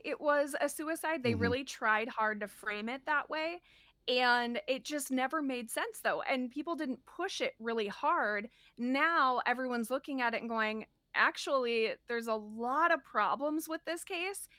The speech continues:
Speaker 1: and there could be some, you know, money talking, people paying off others."
Speaker 2: Absolutely. Are there, uh, with the, with the, uh, cases that you're covering, are there a lot of, um, cold cases?
Speaker 1: Yes,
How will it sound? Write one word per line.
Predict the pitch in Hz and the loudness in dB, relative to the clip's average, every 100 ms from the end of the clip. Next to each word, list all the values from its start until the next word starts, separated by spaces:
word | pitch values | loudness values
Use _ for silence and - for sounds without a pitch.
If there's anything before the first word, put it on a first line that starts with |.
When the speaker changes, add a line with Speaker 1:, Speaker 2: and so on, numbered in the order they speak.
| _ _ | _ _
Speaker 1:
and | 240 233 240 | 2 2 2
there | 240 | -2
could | 233 330 285 | -4 -4 -4
be | 254 262 254 247 254 | -4 -2 -2 -4 -6
some, | - 247 233 226 220 233 _ _ _ - _ _ | -4 -2 -2 -4 -6 -10 _ _ _ -20 _ _
you | 226 | -4
know, | 214 208 226 | 0 0 -2
money | 254 254 262 226 | 0 2 2 0
talking, | 226 196 208 139 - 233 | 0 0 0 -6 -6 -10
people | - 254 226 | -10 -6 -4
paying | 220 254 220 220 | -2 -2 0 2
off | 214 202 220 | 2 4 2
others." | 214 180 123 202 - - - - - - | 2 0 -4 -6 -8 -10 -16 -20 -8 0
Speaker 2:
Absolutely. | 110 - 107 104 117 101 95 | 0 2 6 10 10 10 6
Are | 98 | 6
there, | 113 160 139 - | 8 8 8 6
uh, | 110 107 | 6 8
with | 107 113 | 6 2
the, | - 110 110 | 2 4 4
with | 107 110 | 2 -2
the, | 113 107 107 107 - | 2 4 4 0 -6
uh, | 104 98 | -6 -6
cases | - 131 - 127 | -4 -2 0 2
that | 110 | 2
you're | 95 | 2
covering, | 98 98 90 101 110 | 0 2 4 6 6
are | 98 | 6
there | 107 131 | 6 6
a | |
lot | 107 92 95 | 8 6 6
of, | 95 92 - | 2 0 -6
um, | 85 90 82 85 78 | -4 -4 -2 -4 -4
cold | - 92 | -4 -4
cases? | - 98 95 113 104 - - _ _ _ _ _ _ _ _ _ _ _ - - _ _ _ _ | 0 0 2 0 0 -6 -20 _ _ _ _ _ _ _ _ _ _ _ -20 -20 _ _ _ _
Speaker 1:
Yes, | 233 254 262 - - | -4 4 4 2 -8